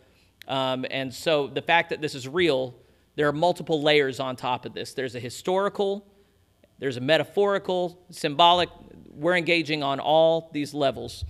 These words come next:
I think I had one more thing to, for us to look at before we got into the reading.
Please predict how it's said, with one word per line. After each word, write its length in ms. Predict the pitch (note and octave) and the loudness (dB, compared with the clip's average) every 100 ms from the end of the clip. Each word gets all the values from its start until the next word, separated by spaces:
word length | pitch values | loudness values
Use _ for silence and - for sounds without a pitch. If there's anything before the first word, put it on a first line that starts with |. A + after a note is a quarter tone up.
| - - | -14 -12
I 40 | |
think 160 | D#3 A#3 | -6 2
I 60 | G#3 | 4
had 140 | D#3 | 4
one 160 | E3+ F#3 | 0 -2
more 120 | E3 | -4
thing 220 | - D#3+ | -4 -6
to, 100 | C#3 - | -6 -6
for 80 | - | -2
us 140 | D#3 - | -4 -4
to 80 | |
look 200 | D3 C#3+ | -8 -6
at 120 | C#3 - | -6 -8
before 260 | C3+ D3+ | -6 -6
we 120 | C3 | -4
got 220 | C3 C3+ B2+ | -4 -4 -4
into 560 | B2+ B2 C#3 B2+ A#2+ A#2 - | -8 -12 -12 -10 -12 -14 -10
the 100 | C3 | -8
reading. 380 | B2 A2 D#2 | -8 -12 -16